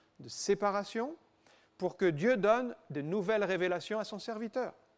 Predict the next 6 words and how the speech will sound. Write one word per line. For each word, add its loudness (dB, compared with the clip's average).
Il 2
lui 2
dit, « 2
Lève 4
les 0
yeux 4